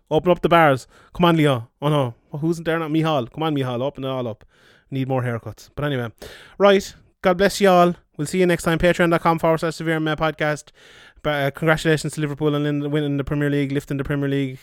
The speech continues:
the, the, the Asterix League, uh, at midnight on a, on a Wednesday with no one in, in the stadium. Fair play to you all. Uh, and, uh, all that's left to do is give the inspirational quote of the week.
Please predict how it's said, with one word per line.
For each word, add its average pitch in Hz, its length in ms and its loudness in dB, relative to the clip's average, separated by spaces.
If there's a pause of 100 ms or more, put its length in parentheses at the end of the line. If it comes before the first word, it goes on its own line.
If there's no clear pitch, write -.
the, 127 360 -2 (160)
the, 123 240 -10
the 127 140 -4
Asterix 131 480 -6
League, 131 260 -6 (340)
uh, 123 200 -2
at 120 80 -4
midnight 123 400 -2
on 123 180 -4
a, 120 160 -2
on 117 140 -6
a 120 40 -2
Wednesday 120 340 -4
with 113 120 -4
no 117 120 -6
one 113 100 -6
in, 113 240 -8
in 117 180 -8
the 113 60 -10
stadium. 113 320 -8 (240)
Fair 139 180 0
play 135 160 2
to 127 120 -6
you 127 100 0
all. 127 240 2 (260)
Uh, 127 320 2
and, 127 320 -4
uh, 123 360 0 (100)
all 151 160 0
that's 147 160 -2
left 151 160 0
to 139 60 -10
do 135 340 2 (340)
is 123 140 -10
give 127 160 -4
the 131 120 -2
inspirational 131 640 -4
quote 127 480 -2 (540)
of 120 100 -4
the 117 100 -4
week. 113 420 -8